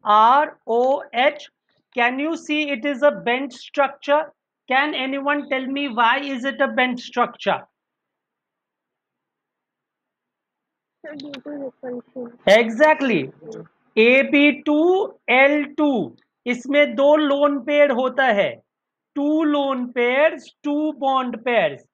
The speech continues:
Speaker 1: So what happens is it will give us a bent structure।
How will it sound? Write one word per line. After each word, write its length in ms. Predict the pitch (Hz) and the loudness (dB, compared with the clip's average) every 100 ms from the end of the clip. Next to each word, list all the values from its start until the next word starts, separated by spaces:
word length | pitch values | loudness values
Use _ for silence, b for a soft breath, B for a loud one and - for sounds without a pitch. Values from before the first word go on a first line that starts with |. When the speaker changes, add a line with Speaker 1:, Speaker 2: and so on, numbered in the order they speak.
| _ _ _ | _ _ _
Speaker 1:
So 200 | - 247 208 | -6 -2 0
what 220 | 285 294 | -2 0
happens 460 | 285 285 285 247 247 | -2 -2 -4 -6 -4
is 260 | 285 330 269 254 | -4 -4 -4 -6
it 120 | 269 | -4
will 120 | 269 226 | -6 -4
give 180 | 269 262 | -4 -2
us 100 | 254 | 0
a 100 | 285 240 190 | 2 0 0
bent 340 | 240 247 247 - | 0 0 -6 -14
structure। 640 | - 233 214 - 214 135 | -2 -2 -2 -4 -2 -2